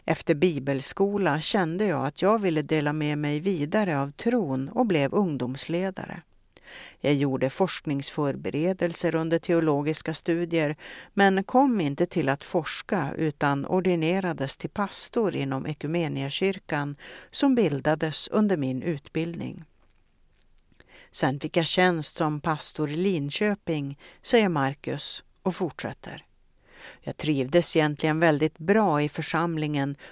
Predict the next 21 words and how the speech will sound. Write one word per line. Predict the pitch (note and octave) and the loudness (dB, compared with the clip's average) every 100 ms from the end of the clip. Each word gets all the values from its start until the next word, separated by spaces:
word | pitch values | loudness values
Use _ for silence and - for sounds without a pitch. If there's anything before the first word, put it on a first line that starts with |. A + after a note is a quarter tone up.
| - | -6
först | - C#4 - - | 2 2 2 -4
som | D3+ C#3 | -2 0
ungdomsledare, | F3 F3 C#3 B2+ C#3 - E3+ F3+ D3+ C#3+ C#3 | 2 0 0 -2 -4 -2 0 2 0 0 2
sedan | D3 G#3 F#3+ A3 A3+ | 4 4 4 4 2
som | D#3 D3 | -2 0
föreståndare, | - D3 C3 C#3+ - F#3+ G#3 D#3 C3 C3 - - - - | 0 2 0 -2 0 0 0 0 0 0 -4 -16 -20 0
men | G3 F#3 - | 4 4 2
så | - C#4 | 2 4
hörde | D4 B3+ A3 | 4 4 2
någon | F3+ C3+ D#3 D#3 | 2 2 2 2
av | D#3+ G#3 | 0 0
sig | G#3+ - C#3 C#3 | -2 0 0 0
som | - D3+ | -2 -4
tyckte | D3+ E3+ - C3+ | -2 -4 -2 -4
att | - | -2
jag | D3 | -6
skulle | - D3+ D3 | -4 -2 0
söka | - G#3+ F3 - A3 | 2 2 0 -2 -2
tjänsten | - C#3+ C#3+ C#3 C#3 | -2 -2 -4 -6 -4
på | - | -4
Ekumenia | - D#3+ F3+ B3+ G#3 C#3 C#2 | -4 -4 0 0 0 -4 -8